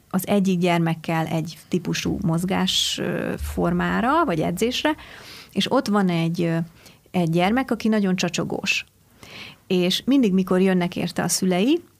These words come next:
akkor minden egyes alkalommal megkérdezik az edzőtől, hogy ügyes volt-e vagy sem, és megint,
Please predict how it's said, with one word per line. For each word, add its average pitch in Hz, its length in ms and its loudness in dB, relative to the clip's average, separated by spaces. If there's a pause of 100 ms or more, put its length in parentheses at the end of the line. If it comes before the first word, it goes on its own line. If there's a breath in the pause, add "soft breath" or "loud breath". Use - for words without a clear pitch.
(240)
akkor 202 320 2
minden 226 400 6
egyes 180 340 0
alkalommal 175 600 0
megkérdezik 175 600 -2
az 180 120 -2
edzőtől, 190 760 0 (200)
hogy 175 280 0
ügyes 190 340 0
volt-e 180 300 -2
vagy 175 180 -2
sem, 254 400 2 (500 loud breath)
és 214 220 0
megint, 220 540 4